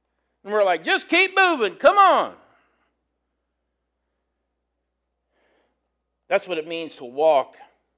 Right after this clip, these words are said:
in the Spirit. Not start a little bit, stop. Wait till somebody's watching. Oh, better start running again.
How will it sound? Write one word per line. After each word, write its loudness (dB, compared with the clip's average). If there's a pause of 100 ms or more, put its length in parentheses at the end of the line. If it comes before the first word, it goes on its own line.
(1300)
in -16
the -18
Spirit. -10 (500)
Not -10
start -2
a -6
little -8
bit, -4 (560)
stop. -6 (1160)
Wait -12
till -18
somebody's -12
watching. -10
Oh, -12 (220)
better -20
start -18
running -20
again. -20